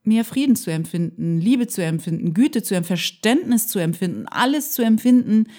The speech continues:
was die andere Person vom Haken lässt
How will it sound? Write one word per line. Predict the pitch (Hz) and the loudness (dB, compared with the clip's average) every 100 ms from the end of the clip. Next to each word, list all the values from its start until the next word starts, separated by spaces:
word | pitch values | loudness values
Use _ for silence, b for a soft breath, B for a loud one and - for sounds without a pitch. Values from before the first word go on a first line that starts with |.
| B - | B -2
was | 208 214 - | 0 0 -4
die | 196 | -6
andere | - 226 262 254 | 0 4 4 2
Person | 247 190 175 208 226 | -2 -4 -2 0 0
vom | - 180 180 | 0 -2 0
Haken | 202 254 226 | -2 0 2
lässt | 220 214 214 - | 2 2 -2 -6